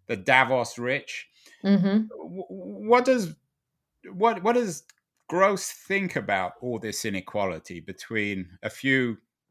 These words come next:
Speaker 1: billionaires like himself and the rest of us? Does he, does he talk to you about that?
Speaker 2: He actually has talked to everyone about that. He has written the, you know, one, some of these monthly investment outlooks, he's addressed this issue.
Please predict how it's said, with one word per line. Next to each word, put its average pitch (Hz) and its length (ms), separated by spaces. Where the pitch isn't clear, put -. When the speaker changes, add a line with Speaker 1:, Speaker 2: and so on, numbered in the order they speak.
Speaker 1:
billionaires 117 540
like 104 200
himself 101 520
and 95 100
the 95 80
rest 92 300
of 80 100
us? - 300
Does 123 180
he, 143 280
does 135 200
he 143 160
talk 170 320
to - 140
you 185 100
about 185 300
that? 185 200
Speaker 2:
He 311 200
actually 359 280
has 285 180
talked 233 360
to 226 220
everyone 185 680
about 175 320
that. - 280
He 214 260
has 202 200
written 214 540
the, 202 220
you 202 60
know, 175 120
one, 175 180
some 202 180
of 190 100
these 190 160
monthly 170 500
investment 170 420
outlooks, 165 400
he's 170 160
addressed 165 440
this - 200
issue. - 480